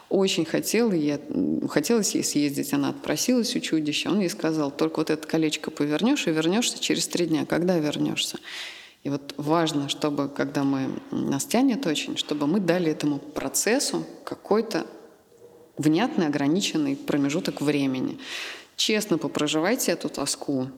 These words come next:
ну, вот прям погрузитесь. «Да, скучаю, поэтому скучаю, поэтому, поэтому». Возможно, надо такое, какое-то письмо там себе написать, возможно, друзьям, возможно, там, провести какой-то ряд соз-, видеосозвонов, да, то есть сделать что-то, что было бы важно. Я, кстати, так проживала свою тоску.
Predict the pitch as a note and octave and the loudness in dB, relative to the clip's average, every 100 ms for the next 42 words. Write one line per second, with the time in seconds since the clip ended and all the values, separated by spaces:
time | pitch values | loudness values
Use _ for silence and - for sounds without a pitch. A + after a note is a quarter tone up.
0 | C4 D3+ C#3 E3 D#3 C#3+ - E3 D#3+ D#3 | -2 -2 0 0 0 0 0 2 2 2
1 | D#3 D3+ C#3+ - - D3+ D#3+ G#3+ - F3 | 0 0 -2 -4 -4 0 2 2 0 -2
2 | - D3 C3+ C3+ F3+ F3 D#3+ D#3 C#3 C#3 | 0 0 0 0 2 4 2 2 0 -2
3 | D3 - C3+ C3 F3+ E3+ D3+ - C#3 D3+ | -4 -2 -4 -2 0 0 0 0 0 2
4 | E3 D#3 C3+ C#3 D#3 A3 G#3 E3+ D#3 C#3+ | 0 0 0 2 2 2 4 2 2 0
5 | - D3 - - - E3 F3 - D3 - | -4 -6 -10 -18 -4 -2 0 -2 -4 0
6 | C3 C#3 D3+ D3 C#3 C#3+ C#3 C#3 C#3 C#3 | 2 2 2 0 0 0 2 2 0 -2
7 | D#3 - E3+ A3+ F#3+ C3 C3+ B2+ C3+ C#3 | -2 0 2 4 4 2 0 0 2 4
8 | D#3+ D#3 - - - - C#3 D3 A3+ G3+ | 2 2 -2 -6 -6 -6 -2 2 2 2
9 | D3+ C3+ - C3 D3 C#3+ D3 - D#3 - | 0 -2 -4 -2 0 0 0 0 0 0
10 | C#3+ C#3+ C#3+ C#3 - C3+ C3+ D#3+ C#3 C3+ | 0 0 0 0 -2 -2 2 2 2 0
11 | - C3+ C3 D3+ E3 D3 - - D#3+ - | 0 -2 2 2 4 2 -2 -4 -2 -2
12 | - D#3 G3+ F#3+ - A#3+ D4 - - D#3 | -2 2 2 2 0 0 0 -2 0 0
13 | E3 F3+ D#3+ D3+ B2+ B2 A#2 D3+ A3+ - | 2 2 2 2 0 0 0 0 0 0
14 | F3 D#3+ - D3+ - D3 C#3 D3+ D3+ C3+ | 0 0 -2 -4 -2 -2 0 2 2 0
15 | C#3 - - - C#3 - - C#3+ | -2 -2 -4 -4 -4 -4 -2 -4